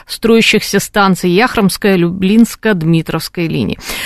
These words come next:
Вот вы, как профессионал, назовите, пожалуйста, решение об устройстве новых пространств, которые вам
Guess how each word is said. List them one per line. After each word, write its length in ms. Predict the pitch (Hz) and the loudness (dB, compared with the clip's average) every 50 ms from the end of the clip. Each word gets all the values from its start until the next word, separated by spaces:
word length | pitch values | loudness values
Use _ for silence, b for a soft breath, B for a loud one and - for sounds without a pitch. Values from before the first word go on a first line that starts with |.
| B B B | B B B
Вот 200 | - 247 233 - | 0 0 2 2
вы, 100 | 311 262 | 0 2
как 160 | - 226 - | 2 0 0
профессионал, 420 | - 247 - - 269 262 254 240 208 | 0 -2 0 2 2 4 4 4 4
назовите, 380 | 202 208 190 247 311 311 - | 4 4 4 4 2 0 0
пожалуйста, 380 | - 208 180 202 165 - - 190 | -2 0 0 0 0 0 -2 -2
решение 480 | 185 175 - - 262 277 262 240 208 | 0 0 2 2 4 6 6 6 4
об 100 | 170 - | 4 0
устройстве 440 | 175 - - 233 247 - - 185 185 | -2 -2 0 0 0 0 0 2 4
новых 440 | 190 185 214 226 208 202 - - - | 4 6 6 6 4 2 0 -4 -4
пространств, 600 | - 190 180 - - - - 262 302 247 - - | -4 -4 -4 -4 -4 -2 0 0 0 0 -2 -4
которые 360 | - 170 - - 233 240 208 | -6 -6 -2 0 0 2 2
вам 320 | 170 196 220 240 226 - | 2 4 2 2 2 0